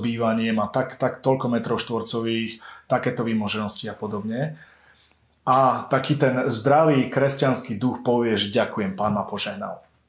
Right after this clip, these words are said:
Keď niekto ti napríklad zase pochváli topánky, bežné sme si povedali aj minule, keď ti niekto pochváli topánky, zase čo povie duch chudoby? „A to už mám pol roka.“ Čo povie, e, duch pýchy?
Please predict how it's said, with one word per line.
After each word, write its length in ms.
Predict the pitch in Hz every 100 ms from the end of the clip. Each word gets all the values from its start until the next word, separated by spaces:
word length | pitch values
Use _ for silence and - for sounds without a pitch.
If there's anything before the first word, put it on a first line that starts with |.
| _ _ - - _
Keď 120 | - 135
niekto 200 | 143 139
ti 160 | 135 131
napríklad 400 | 127 131 127 120
zase 240 | 117 -
pochváli 400 | 131 131 123 110
topánky, 560 | 143 143 131 123 - 113
bežné 400 | 117 120 117 110
sme 80 |
si 160 | 110 110
povedali 400 | 123 120 117 110
aj 60 | 110
minule, 480 | 135 127 117 120 - - -
keď 60 | -
ti 80 | 170
niekto 160 | 143
pochváli 480 | 135 139 147 127 110
topánky, 640 | 143 139 131 120 127 120 - - -
zase 240 | 131 -
čo 160 | 104 143
povie 240 | 135 117
duch 240 | 110 117 -
chudoby? 320 | 113 104 113
„A 160 | 135
to 160 | - 139
už 80 | 127
mám 160 | 120
pol 240 | 110 117 98
roka.“ 400 | 92 110 151 156 - _ _ _ _ _ _ -
Čo 160 | 139
povie, 240 | 143 127 123
e, 180 | 117 113 - 113 113
duch 240 | 107 123 -
pýchy? 560 | 113 113 139 156 156